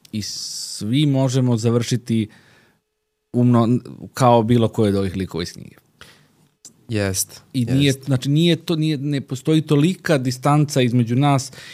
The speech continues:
Speaker 1: i ljudi, čak i kad ti životi izgledaju potpuno drugačije.
Speaker 2: Jest. I ja na, u epilogu čak i navodim otprilike, jel, koje su to univerzalne ljudske
Speaker 1: Mhm.
Speaker 2: patnje.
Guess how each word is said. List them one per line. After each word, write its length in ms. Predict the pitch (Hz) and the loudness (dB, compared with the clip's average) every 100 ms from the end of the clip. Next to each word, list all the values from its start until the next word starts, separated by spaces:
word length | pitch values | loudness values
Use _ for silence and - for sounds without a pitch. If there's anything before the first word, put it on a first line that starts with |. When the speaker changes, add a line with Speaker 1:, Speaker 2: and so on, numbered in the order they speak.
| - | -4
Speaker 1:
i 60 | 120 | 0
ljudi, 340 | 131 143 135 | 4 4 4
čak 280 | 131 143 143 | 2 -2 -2
i 60 | 127 | -4
kad 180 | 131 | -4
ti 140 | 131 135 | 0 0
životi 460 | 113 123 123 123 | 2 2 2 2
izgledaju 380 | 113 113 110 107 | 0 2 0 0
potpuno 340 | 95 98 - 95 | -2 -8 -6 -8
drugačije. 440 | 85 - - - - _ | -8 -12 -18 -20 -20 _
Speaker 2:
Jest. 640 | - 104 101 101 107 - - | -14 -6 0 0 0 -4 -8
I 140 | - | -4
ja 140 | 104 110 | -2 0
na, 240 | 113 113 | -2 -4
u 280 | 120 113 110 | -6 -6 -4
epilogu 640 | 104 113 117 131 120 117 110 | -4 -4 -4 -4 -4 -4 -4
čak 280 | 123 120 | -6 -6
i 40 | 117 | -6
navodim 720 | 110 107 123 135 110 107 110 | -2 -2 -2 -4 -4 -6 -8
otprilike, 840 | - 113 - 131 110 110 120 117 - | -10 -12 -8 -4 -2 -2 -4 -6 -10
jel, 220 | 98 101 | -8 -8
koje 280 | - 110 104 | -8 -6 -6
su 160 | - 110 | -8 -10
to 160 | - | -6
univerzalne 840 | 110 110 127 151 110 - - - - - - | -6 -4 -2 -2 -2 -8 -16 -16 -16 -16 -14
ljudske 360 | - 135 123 113 | -6 -4 -2 -4
Speaker 1:
Mhm. 100 | 120 | -4
Speaker 2:
patnje. 380 | - - - | -6 -6 -14